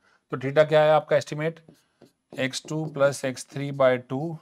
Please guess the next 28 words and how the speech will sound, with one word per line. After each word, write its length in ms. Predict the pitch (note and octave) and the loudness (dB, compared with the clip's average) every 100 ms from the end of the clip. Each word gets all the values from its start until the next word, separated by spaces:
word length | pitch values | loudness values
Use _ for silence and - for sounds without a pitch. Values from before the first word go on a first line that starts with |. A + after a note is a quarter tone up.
| _ - - _ _ _ - _ _ | _ -20 -20 _ _ _ -20 _ _
into 600 | B2 B2+ C3 D3 D#3 - | -8 -6 -6 -8 -8 -8
एक्स 300 | - B2+ - - | -8 -8 -8 -10
टू 180 | D3+ D3+ | -8 -8
प्लस 380 | D3 C#3 C3+ C3 | -6 -6 -6 -8
एक्स 240 | A#2+ - | -8 -12
थ्री 240 | - C#3 C#3+ | -12 -8 -6
बाय 300 | C3+ C3 C3 - | 0 2 0 -6
टू 220 | C#3 D3+ | -10 -10
प्लस 360 | D#3 C3 B2+ - | -6 -4 -4 -4
वन। 200 | G#2+ F#2 - _ - - | -6 -6 -12 _ -20 -20
सॉल्व 320 | - - C3+ C#3+ | -8 2 2 2
करो 220 | C#3+ C#3+ | 0 0
इसको 200 | C3+ C#3 | -4 -6
जरा, 240 | C3+ C#3 - _ _ _ _ - _ _ _ - | -6 -6 -10 _ _ _ _ -20 _ _ _ -10
तो 200 | A#2+ - | -8 -6
एक्स 280 | B2+ B2 - | -6 -6 -10
टू 160 | D3 C#3+ | -10 -8
प्लस 360 | C#3 C3+ B2 | -6 -6 -4
एक्स 240 | A#2+ B2 - | -8 -8 -10
थ्री, 360 | C3 D3 E3 - _ _ _ _ _ _ _ - _ | -8 -6 -10 -16 _ _ _ _ _ _ _ -20 _
वन 240 | B2 B2+ C3 | -4 -2 0
बाय 200 | C3+ C#3 | 0 0
फ़ोर, 420 | - C3+ E3+ D#3+ - _ _ - _ _ - - - _ _ _ | -4 -2 -2 -4 -14 _ _ -20 _ _ -20 -20 -20 _ _ _
तो 160 | - D3 | -14 -8
एक्स 320 | B2 A#2+ - | -6 -8 -8
टू 140 | D3+ C#3+ | -8 -8
प्लस 340 | C#3+ C3+ C3 | -4 -4 -4
एक्स 240 | B2+ A#2+ | -8 -8